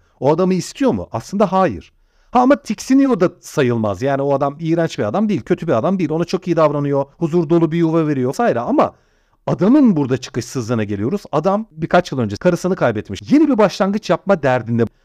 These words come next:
O da bir çıkışsızlık içerisinde yani. İşte bu evlilik boyunca hem emekli öğretmenin çıkışsızlığını izliyoruz, hem de Hicran karakterinin bu yepyeni, aslında gayet onu mutlu etmesi beklenecek olan hayata ve yeni,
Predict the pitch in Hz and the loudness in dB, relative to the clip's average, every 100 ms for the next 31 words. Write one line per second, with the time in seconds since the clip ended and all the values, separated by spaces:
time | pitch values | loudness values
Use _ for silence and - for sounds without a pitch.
0 | _ - 233 190 - - 120 - 110 95 | _ 0 2 2 0 -6 -8 -6 -6 -6
1 | - - 98 - 98 90 85 78 135 208 | -6 -4 -4 -4 -6 -4 -6 -6 -10 -10
2 | _ _ _ 220 - 214 180 247 190 170 | _ _ _ -8 0 0 0 0 2 2
3 | 196 262 - 147 113 101 98 165 - 269 | 2 0 2 2 2 -2 -2 -4 2 4
4 | 247 214 196 269 269 233 - 160 135 123 | 4 4 2 0 2 0 0 -2 -2 -4
5 | - 127 - 131 107 127 240 220 214 220 | -8 -8 -6 -8 -2 0 0 0 0 -2
6 | 226 - _ 220 285 226 123 135 127 233 | -2 -10 _ 2 4 2 0 -4 0 0
7 | 262 180 143 - 120 95 104 208 185 240 | 2 0 -2 -4 -6 -4 -6 -4 0 0
8 | 127 139 269 - - 160 143 220 254 _ | 0 0 0 -2 -4 0 2 0 -2 _
9 | _ _ 135 147 202 202 180 220 247 190 | _ _ -6 -4 -2 -2 4 4 4 2
10 | 143 151 233 180 - 247 240 - 170 240 | 0 2 4 2 0 0 0 0 -4 -4
11 | 135 135 135 147 151 156 262 165 135 165 | 0 -2 -2 -2 0 0 0 0 0 0
12 | 233 _ _ _ 151 170 170 135 185 233 | -4 _ _ _ 0 4 4 2 2 2
13 | - 226 151 160 202 | 2 0 2 2 0